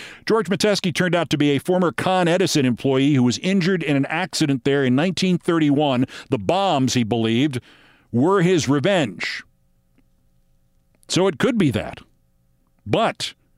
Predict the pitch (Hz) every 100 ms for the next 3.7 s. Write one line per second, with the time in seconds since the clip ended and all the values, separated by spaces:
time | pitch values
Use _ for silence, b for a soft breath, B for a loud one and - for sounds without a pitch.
0 | _ - 147 139 233 240 208 185 170 160
1 | 160 - - 127 196 254 156 147 156 139
2 | 175 233 - - 196 220 196 180 160 139
3 | 123 - 220 226 123 71